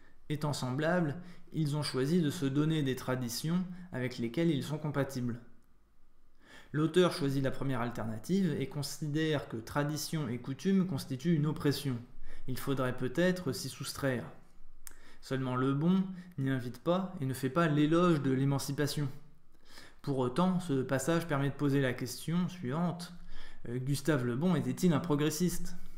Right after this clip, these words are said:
Si oui, il faut noter qu'il se distingue des progressistes contemporains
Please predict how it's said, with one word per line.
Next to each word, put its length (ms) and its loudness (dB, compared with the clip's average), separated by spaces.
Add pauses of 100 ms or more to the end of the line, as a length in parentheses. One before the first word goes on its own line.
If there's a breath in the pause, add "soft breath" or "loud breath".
(1080 loud breath)
Si 300 -6
oui, 340 4 (340 loud breath)
il 140 -4
faut 160 -2
noter 320 0
qu'il 160 0
se 100 -2
distingue 480 -2
des 100 4
progressistes 720 -2
contemporains 720 -2